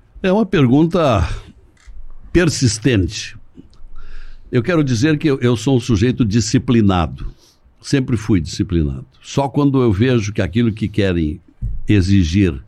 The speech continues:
está fora da, da, das quatro linhas, como se diz, está fora da regra, aí eu me insurjo.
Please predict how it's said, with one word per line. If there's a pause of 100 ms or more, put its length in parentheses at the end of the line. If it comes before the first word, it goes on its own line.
(340)
está
fora
da,
da,
das
quatro
linhas,
como
se
diz,
está
fora
da
regra, (240)
aí
eu
me
insurjo.